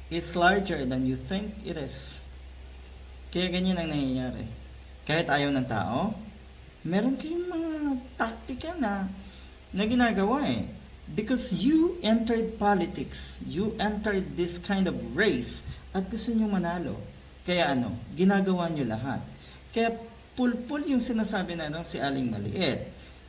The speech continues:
na kung ayaw nyo iboto, wag nyo iboto. Oh, yun naman pala. Una pa lang sana,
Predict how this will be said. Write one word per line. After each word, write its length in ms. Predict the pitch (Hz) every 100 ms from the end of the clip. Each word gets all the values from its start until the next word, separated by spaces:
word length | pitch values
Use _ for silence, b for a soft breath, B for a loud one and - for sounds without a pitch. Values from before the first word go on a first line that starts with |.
| - - - - - -
na 80 | 170
kung 160 | 180 202
ayaw 320 | 202 240 254
nyo 140 | 214
iboto, 500 | 160 147 151 139 107
wag 160 | 135 202
nyo 140 | 170 107
iboto. 480 | 107 131 120 - - - - - - - - - - - - - -
Oh, 160 | 123 110
yun 160 | 156
naman 220 | 214 247 240
pala. 340 | 120 123 104 - - -
Una 240 | 185 220 -
pa 80 |
lang 160 | 240 208
sana, 480 | 190 240 180 113